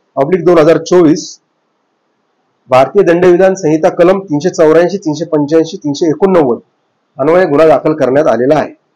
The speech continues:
सदर गुन्ह्याचा तपास पोलीस उपनिरीक्षक तायडे यांना दिलेला आहे. आज तिला कोर्टामध्ये हजर करून तिची पोलीस कस्टडी आम्ही घेणार आहोत आणि या गुन्ह्यामध्ये जो एक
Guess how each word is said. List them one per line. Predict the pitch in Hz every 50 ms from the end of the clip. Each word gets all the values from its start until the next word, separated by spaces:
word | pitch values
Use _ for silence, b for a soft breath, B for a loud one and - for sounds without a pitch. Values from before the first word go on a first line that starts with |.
| _ _ _ _ _ _ _
सदर | _ 147 160 190
गुन्ह्याचा | 190 196 202 202 202 202 196 180
तपास | - 196 196 196 196 - - _ _ _ _ _ _ _ _ _ _ _ _ _ _ _ _ _ _ _ _ _ _ _ _ _ _ _ _
पोलीस | - 165 180 190
उपनिरीक्षक | 190 - 180 170 170 170 165 - 180 175
तायडे | - _ _ 151 139 139 147 156 127 92 - _ _ _
यांना | 131 131 131 143 156 165 170 -
दिलेला | - 117 131 131 139 143 143
आहे. | 139 117 117 156 - _ _ _ _ _ _ _ _ _ _ _ _ _ _ _ -
आज | 147 175 170 175
तिला | - 165 170 175
कोर्टामध्ये | 175 165 151 147 156 165 165 165 160 147
हजर | 156 147 151 151
करून | 151 160 156 175 196 196
तिची | 185 156 143 - 175 202 240 - _ _ _ _ _ _ _ _ _ _ _ _ _ _ _ _
पोलीस | 143 156 170 -
कस्टडी | - 156 - - 156 151 143
आम्ही | 139 147 123
घेणार | 117 120 127 123
आहोत | 117 127 160 - - _ _ _ _ _ _ _ _ -
आणि | 147 147 151
या | 175 185
गुन्ह्यामध्ये | 185 180 180 170 160 156 147 143 147
जो | 139 175 196 - -
एक | 185 170